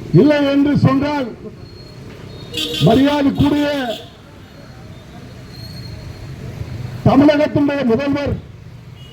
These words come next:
மதிப்புக்குரிய அண்ணல் ஸ்டாலின் அவர்கள் இந்த சட்டத்தை உடனடியாக நிறைவேற்றப்பட வேண்டும். பலி கொடுத்து கொண்டு, பலி எடுத்துக் கொண்டு இருப்பதற்கு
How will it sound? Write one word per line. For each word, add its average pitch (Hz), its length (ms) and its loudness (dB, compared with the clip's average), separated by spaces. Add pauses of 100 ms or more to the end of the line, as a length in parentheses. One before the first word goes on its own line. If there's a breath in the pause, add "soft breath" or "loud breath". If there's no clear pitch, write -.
(1300)
மதிப்புக்குரிய 277 720 4
அண்ணல் 254 300 0
ஸ்டாலின் 285 360 2
அவர்கள் 277 400 0 (1400)
இந்த 277 260 6
சட்டத்தை 208 580 2 (280)
உடனடியாக 294 540 0 (540)
நிறைவேற்றப்பட 285 720 2
வேண்டும். 277 420 -2 (2000)
பலி 277 320 6
கொடுத்து 285 420 2
கொண்டு, 285 360 0 (340)
பலி 269 260 4
எடுத்துக் 262 420 0
கொண்டு 285 220 0
இருப்பதற்கு 277 680 0